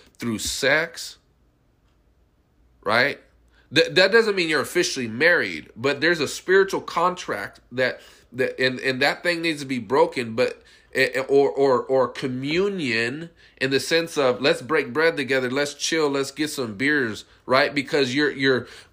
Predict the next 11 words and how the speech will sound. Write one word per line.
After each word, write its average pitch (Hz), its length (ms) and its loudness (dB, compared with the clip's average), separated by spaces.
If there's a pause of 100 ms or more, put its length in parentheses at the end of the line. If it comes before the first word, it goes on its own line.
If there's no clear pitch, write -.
<coughs> - 60 4 (320)
coming 185 340 2
into 160 260 -4
friend, 175 640 0 (280)
friendly 180 540 0
partnership 160 800 -2
and 123 100 -10
association 143 800 -4
with 101 160 -10
these 90 180 -10
people. - 500 -16